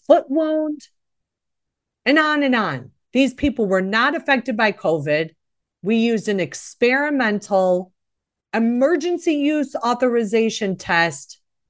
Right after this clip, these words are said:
P C R, to determine a positive or not. And then if the doctor didn't even wanna say, say they didn't believe the P C R number test, they just said,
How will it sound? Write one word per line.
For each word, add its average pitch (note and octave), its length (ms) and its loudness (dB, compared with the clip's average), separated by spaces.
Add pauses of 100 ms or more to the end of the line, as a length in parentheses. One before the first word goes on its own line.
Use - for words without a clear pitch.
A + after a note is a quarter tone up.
(220)
P C#4+ 180 4
C C#4+ 280 0
R, D#3+ 500 0 (160)
to A3+ 100 2
determine G#3+ 960 0 (400)
a F#3 60 2
positive C4 580 0
or C#4+ 80 2
not. F3+ 400 -2 (300)
And B3+ 200 2
then C4 600 0
if C4 120 2
the C#4 80 0
doctor B3+ 600 0
didn't D4+ 240 0
even C4+ 240 0
wanna B3+ 440 0 (240)
say, C4 360 2
say C#4 240 0
they B3+ 160 2
didn't A#3+ 280 -2
believe A3 560 2
the A3 100 -2
P G3 200 -2
C E3 240 0
R C3 200 2
number A#2+ 320 -2
test, B2+ 520 -4 (440)
they B3+ 240 2
just G#3 340 -2
said, D#3+ 500 0